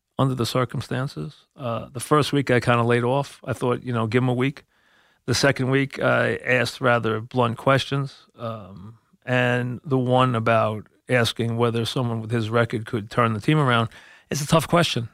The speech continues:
But I think it's one that, uh, if you're sitting here, you gotta ask. You know, um, unfortunately, there's a heightened sensitivity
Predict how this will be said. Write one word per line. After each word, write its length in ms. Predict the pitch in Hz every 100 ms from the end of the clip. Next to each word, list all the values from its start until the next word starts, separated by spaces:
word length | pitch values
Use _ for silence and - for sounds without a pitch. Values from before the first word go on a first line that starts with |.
| _ -
But 120 | 135
I 100 | 135
think 260 | 151 151
it's 160 | 143 -
one 280 | 135 151 151
that, 260 | 143 135 - _ -
uh, 540 | 123 123 127 117 139 147 _ _ _ _ _ _ _ -
if 200 | 143 -
you're 340 | 131 127 131 -
sitting 300 | - 156 143
here, 260 | 135 131 131
you 160 | 123 135
gotta 220 | 143 156
ask. 320 | 175 131 - _ _ _ _ _ _ _ _ -
You 80 | 131
know, 280 | 131 123 -
um, 460 | 127 123 117 117 -
unfortunately, 880 | 127 - 170 190 175 151 123 113 - _ _ _ _ _ _ _ _ _
there's 280 | 156 143 131
a 80 | 127
heightened 380 | 135 160 160 -
sensitivity 840 | 135 127 110 139 120 110 104 -